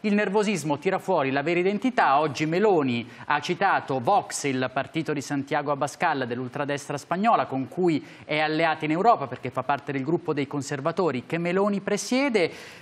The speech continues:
Ti chiedo se questo tipo di esternazione appresa verso l'elettorato può spostare i flussi e soprattutto a chi sta parlando in questo momento Giorgia Meloni a cinque giorni dal voto.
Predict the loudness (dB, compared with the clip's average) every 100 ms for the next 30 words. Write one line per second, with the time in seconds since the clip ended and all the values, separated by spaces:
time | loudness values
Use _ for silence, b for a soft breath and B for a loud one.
0 | B -2 2 2 4 4 2 -2 -4 -4
1 | 0 -2 -2 0 0 2 2 2 2 2
2 | 0 0 -2 0 -2 -2 0 2 2 0
3 | 2 2 2 2 0 0 B B B -4
4 | -4 -2 -2 -2 -2 2 2 2 0 -2
5 | -4 -2 -4 -4 0 0 0 0 0 0
6 | 0 0 -2 B B -4 -2 -2 -2 -2
7 | 0 -2 0 0 0 0 2 0 2 0
8 | -2 -4 -6 -10 -6 -4 -4 -4 -6 -6
9 | -4 -4 -4 0 0 0 -2 -6 -6 -4
10 | -4 -4 -4 -4 -6 -8 -10 -14